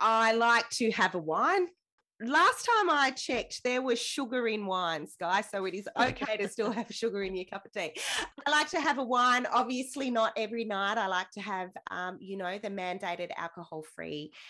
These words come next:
Speaker 1: days so I can maintain my sense of wellness and just feel like a decent human being.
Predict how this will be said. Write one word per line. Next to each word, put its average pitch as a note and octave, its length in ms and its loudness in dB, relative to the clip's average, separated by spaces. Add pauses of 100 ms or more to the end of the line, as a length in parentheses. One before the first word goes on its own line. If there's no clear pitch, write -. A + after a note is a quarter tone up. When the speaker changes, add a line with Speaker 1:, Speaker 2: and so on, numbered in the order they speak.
(160)
Speaker 1:
days F#3+ 500 -4
so F3 180 -6
I D#3+ 120 -6
can D#3+ 340 -12
maintain E3 840 -6 (340)
my D#3+ 460 -6
sense - 580 -8
of D#3+ 400 -6
wellness E3 720 -2
and D#3+ 120 -4
just E3 240 -8
feel E3 140 0
like D#3 220 -2
a D#3 60 -10
decent - 400 -8
human D3+ 300 -6
being. G#3 360 -4